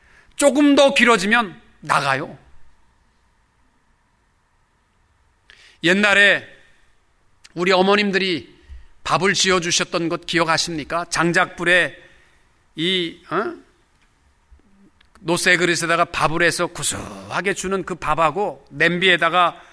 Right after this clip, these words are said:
단 오 분이면 끓여서 내놓는 밥하고 차이가 나잖아요. 차원이 다른 겁니다. 여러분, 우리의 신앙은 도전하고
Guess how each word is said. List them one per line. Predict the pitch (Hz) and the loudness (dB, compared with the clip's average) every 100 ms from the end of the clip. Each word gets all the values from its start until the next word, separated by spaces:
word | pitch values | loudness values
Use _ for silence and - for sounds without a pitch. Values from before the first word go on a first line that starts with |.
| - - _ - | -20 -20 _ -6
단 | 170 190 | -2 0
오 | 175 208 | 2 2
분이면 | 208 214 196 180 - | 2 0 2 0 0
끓여서 | 220 196 175 | 0 0 0
내놓는 | 165 170 185 175 | 0 0 0 -2
밥하고 | - 147 160 151 202 165 - - _ | -2 -2 -2 -2 -2 -4 -10 -20 _
차이가 | - - 226 226 214 | -10 -6 -6 -4 -8
나잖아요. | 110 104 131 - - - - _ _ _ _ _ _ _ _ | -8 -14 -16 -16 -20 -20 -20 _ _ _ _ _ _ _ _
차원이 | - - 240 233 202 | -10 -6 -4 -4 -6
다른 | 117 113 107 | -10 -14 -16
겁니다. | 113 139 - - _ _ _ _ _ _ _ _ _ _ _ _ _ _ _ _ _ _ _ _ _ _ _ _ _ _ _ _ _ _ _ _ _ _ _ _ - | -20 -20 -20 -20 _ _ _ _ _ _ _ _ _ _ _ _ _ _ _ _ _ _ _ _ _ _ _ _ _ _ _ _ _ _ _ _ _ _ _ _ -2
여러분, | 165 180 190 | 2 4 4
우리의 | 175 180 180 147 107 - - _ _ _ - _ | 4 6 6 2 -2 -18 -20 _ _ _ -20 _
신앙은 | - - 226 202 156 147 107 101 _ _ _ _ _ _ _ _ _ _ _ _ _ _ _ _ _ _ _ _ | -4 0 2 4 2 0 -6 -12 _ _ _ _ _ _ _ _ _ _ _ _ _ _ _ _ _ _ _ _
도전하고 | - 185 202 208 175 151 131 - | -2 0 2 2 2 0 -8 -12